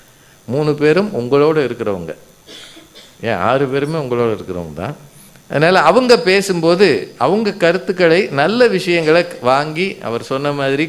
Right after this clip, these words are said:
கைத்தட்டி மகிழ்ச்சியாக நீங்கள் அவங்களுக்கு உற்சாகம் கொடுக்க என்னோட வேண்டுகோளா அதை வைக்கிறேன். இந்த மூணு பேருக்கும். மேல்நிலை கல்வி,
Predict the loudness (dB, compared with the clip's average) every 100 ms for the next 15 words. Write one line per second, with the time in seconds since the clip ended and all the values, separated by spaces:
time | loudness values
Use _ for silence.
0 | -2 -4 -2 -6 -4 -6 -6 -8 -8 -4
1 | -4 -4 0 0 2 0 -2 -8 -6 -2
2 | 0 2 2 -2 -2 -4 -2 0 2 0
3 | -4 -6 -4 -4 -6 -10 -20 _ _ _
4 | _ -8 -2 0 2 2 2 0 2 2
5 | 2 0 -2 -4 -10 -10 -12 -10 -8 -6
6 | -6 -6 -8 -14 -20 -20 _ _ _ _
7 | _ _ _ _ _ _ _ _ _ -6
8 | 0 2 4 4 2 2 -2 -6 -20 -20
9 | _ _ _ _ -4 -2 0 -2